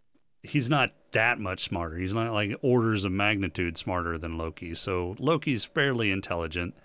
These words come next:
He may not pick it up quite as fast as O B picked it up, but it's not gonna take him centuries to pick it up.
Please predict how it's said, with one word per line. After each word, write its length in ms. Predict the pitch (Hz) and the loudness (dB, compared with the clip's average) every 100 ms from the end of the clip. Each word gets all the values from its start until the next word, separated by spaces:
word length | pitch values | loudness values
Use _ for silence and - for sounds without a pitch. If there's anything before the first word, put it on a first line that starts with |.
| - - _ _ _ - | -20 -20 _ _ _ -2
He 100 | 135 | 2
may 140 | 135 | 2
not 220 | 123 107 | 2 2
pick 180 | 135 117 | 0 0
it 80 | 104 | 0
up 160 | 98 | -2
quite 240 | - 123 104 | 0 0 2
as 120 | 85 | 0
fast 420 | - 190 185 147 123 | -2 0 2 0 0
as 140 | 107 | -2
O 100 | 101 | -2
B 200 | 90 92 | -2 -6
picked 280 | - 95 - | -6 -8 -6
it 100 | 87 | -4
up, 300 | 85 85 - _ _ _ _ _ | -4 -4 -10 _ _ _ _ _
but 120 | 107 | -2
it's 140 | 117 - | 0 2
not 100 | 143 | 2
gonna 140 | 123 | 0
take 200 | 117 123 | 0 0
him 120 | 113 101 | 0 0
centuries 840 | - - 131 123 - 95 90 80 | 2 2 2 0 -2 -2 -2 -2
to 80 | - | -4
pick 240 | 92 85 | -4 -4
it 80 | 80 | -6
up. 200 | 78 | -8